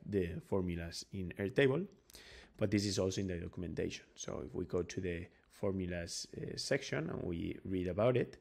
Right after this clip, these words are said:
or if we go to this tool called Airtable A P I U R L Encoder, we will learn how to set up the f-, different formulas. In the case of Airtable, the way this works is that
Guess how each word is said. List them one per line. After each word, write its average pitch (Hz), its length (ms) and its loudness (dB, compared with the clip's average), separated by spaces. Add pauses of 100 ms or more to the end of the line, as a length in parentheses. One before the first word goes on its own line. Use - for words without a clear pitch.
(880)
or 110 280 10
if 98 120 0
we 92 120 2
go 98 220 2
to 92 180 -2
this 90 320 0
tool 123 280 4
called 87 440 -2
Airtable 92 480 2
A 98 120 2
P 98 200 0
I 85 260 -4
U 90 80 -2
R 87 80 0
L 87 60 0
Encoder, 120 500 2 (360)
we 110 100 4
will 110 140 8
learn 104 300 6
how 104 280 -2
to 101 160 -6
set 92 220 -2
up 95 140 -2
the - 80 -2
f-, - 200 -6
different 95 340 -2
formulas. - 540 -8 (920)
In 113 100 2
the 107 80 6
case 117 220 2
of 113 120 2
Airtable, 127 640 4
the 95 100 4
way 104 180 8
this 113 220 2
works 135 440 2
is 104 160 -2
that 95 240 6